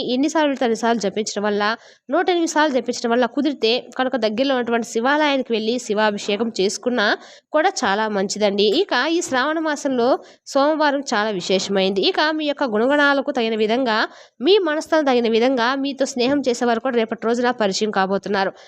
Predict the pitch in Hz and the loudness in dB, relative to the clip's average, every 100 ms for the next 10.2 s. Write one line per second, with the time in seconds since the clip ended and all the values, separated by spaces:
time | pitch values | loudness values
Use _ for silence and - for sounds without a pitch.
0 | - - 370 370 311 330 370 330 - 311 | -12 -4 -2 -2 -4 -4 -2 -4 0 0
1 | 277 240 233 262 302 247 226 262 233 226 | 2 0 0 -2 -2 -4 -2 -2 -2 -4
2 | 247 262 285 233 247 277 269 254 247 220 | -2 -2 -2 -2 0 0 0 0 0 -2
3 | 220 - 302 339 302 - 233 240 240 240 | -2 -4 0 0 -2 -2 -2 0 0 0
4 | 226 226 - 311 480 - - _ 359 392 | 0 -2 0 -2 -2 -10 -20 _ 0 0
5 | 359 320 359 240 277 330 339 330 311 262 | 0 -2 -4 -2 0 2 2 0 0 0
6 | 269 254 240 247 240 254 311 269 262 196 | 0 -2 0 0 0 0 2 0 -2 0
7 | 208 254 269 294 247 254 262 220 220 233 | 0 0 -2 -2 0 0 0 0 -2 -2
8 | 226 233 214 208 202 226 285 277 240 247 | -2 -2 -2 0 0 0 -2 0 0 2
9 | 427 - - _ 226 226 247 220 196 196 | -2 -4 -20 _ -4 0 0 2 0 -2
10 | 226 | -2